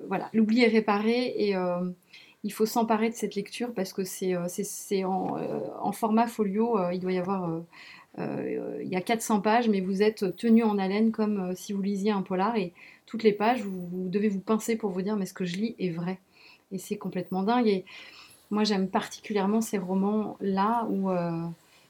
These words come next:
finalement, le roman apporte pas grand-chose. L'histoire est déjà, euh,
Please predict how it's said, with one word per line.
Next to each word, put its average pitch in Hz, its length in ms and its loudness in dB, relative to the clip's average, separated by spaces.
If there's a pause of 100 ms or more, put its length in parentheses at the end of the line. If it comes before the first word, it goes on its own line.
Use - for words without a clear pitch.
finalement, 196 440 0
le 202 120 4
roman 190 340 2
apporte - 400 -6 (280)
pas 196 140 0
grand-chose. 180 500 -2
L'histoire 190 420 -4
est 180 60 -2
déjà, 180 440 -2
euh, 160 140 -6